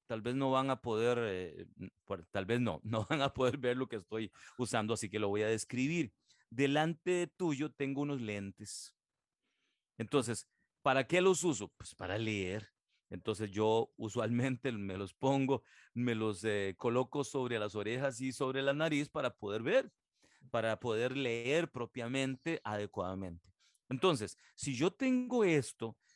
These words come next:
yo, la pregunta es, bueno, ¿por qué fue diseñado de esta manera? Yo podría usarlos para otras cosas. Sí, vamos a ver, eh, volvámonos creativos. ¿Para qué puedo usar esto?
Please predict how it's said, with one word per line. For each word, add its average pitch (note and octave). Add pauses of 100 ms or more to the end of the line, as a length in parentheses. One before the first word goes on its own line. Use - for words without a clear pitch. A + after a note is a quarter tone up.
(640)
yo, C3
la B2
pregunta C3
es, C3+ (380)
bueno, C3+ (140)
¿por B2+
qué C3
fue E3+
diseñado C#3+
de A#2
esta D#3+
manera? D#3 (640)
Yo E3
podría F#3+
usarlos F#3
para D3+
otras E3
cosas. E3+
Sí, C#4+
vamos E3+
a E3
ver, B2 (320)
eh, A#2+
volvámonos C#3+
creativos. B2+
¿Para A2
qué D#3+
puedo F3
usar D3+
esto? A2